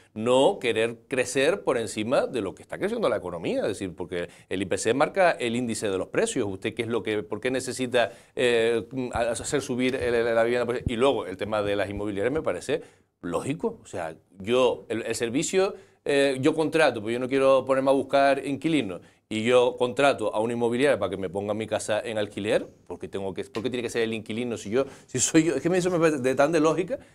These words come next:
¿por qué tengo yo que pagarle a una inmobiliaria si yo lo que accedo es a un servicio, lo tendrá que, es que no sé, como,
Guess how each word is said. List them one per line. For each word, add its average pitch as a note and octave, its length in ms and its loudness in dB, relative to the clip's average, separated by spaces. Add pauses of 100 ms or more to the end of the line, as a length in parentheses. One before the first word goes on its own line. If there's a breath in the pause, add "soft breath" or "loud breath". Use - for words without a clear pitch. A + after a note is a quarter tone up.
(140 soft breath)
¿por B2 100 -2
qué F#3 80 4
tengo G#3+ 100 4
yo F3 80 4
que D#3+ 60 2
pagarle C#3 260 6
a - 20 -2
una C3 100 -2
inmobiliaria A#2+ 520 2
si A2+ 160 -4
yo A#2 160 2
lo A#2+ 120 2
que A2+ 200 2
accedo A#2 440 0
es A2 40 -2
a A#2+ 40 -2
un A#2 100 -8
servicio, G#2+ 540 -4 (220 loud breath)
lo F#2+ 80 -8
tendrá F#2 260 -2
que, A2 140 -2
es G#2 100 -6
que A#2 60 -6
no B2 140 -2
sé, G#3+ 300 0
como, C#3 440 2